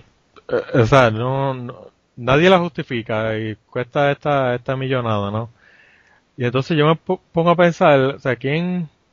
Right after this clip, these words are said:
Vamos a ver si es verdad lo que García Padilla había dicho,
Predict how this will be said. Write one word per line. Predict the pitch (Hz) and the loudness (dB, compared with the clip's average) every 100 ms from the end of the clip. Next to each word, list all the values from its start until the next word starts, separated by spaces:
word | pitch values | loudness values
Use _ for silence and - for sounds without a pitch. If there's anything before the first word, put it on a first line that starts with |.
| _ _ _ 135 | _ _ _ -8
Vamos | 151 160 | -2 2
a | |
ver | 170 | 0
si | - 147 | 2 2
es | |
verdad | 143 147 143 151 151 | 2 2 4 4 4
lo | 143 127 | 2 0
que | 131 123 120 113 | 2 2 2 0
García | 117 107 120 | -2 -2 -4
Padilla | 117 120 135 139 | -2 0 2 4
había | 139 | 4
dicho, | 135 139 - 113 | 2 0 -2 -4